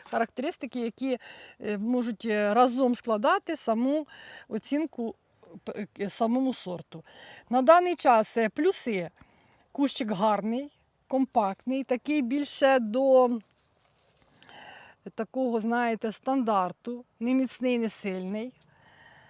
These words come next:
Дуже плюси в тому, що дуже багато бутонів, дуже багато. Не всі вони змогли відкритися,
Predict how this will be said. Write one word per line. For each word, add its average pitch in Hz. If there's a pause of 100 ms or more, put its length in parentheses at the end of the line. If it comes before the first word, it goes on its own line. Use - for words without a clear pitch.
(320)
Дуже 311
плюси 302
в 269
тому, 349
що -
дуже 285
багато 277
бутонів, 262 (640)
дуже 233
багато. 220 (1700)
Не 269
всі 349
вони 311
змогли 294
відкритися, 214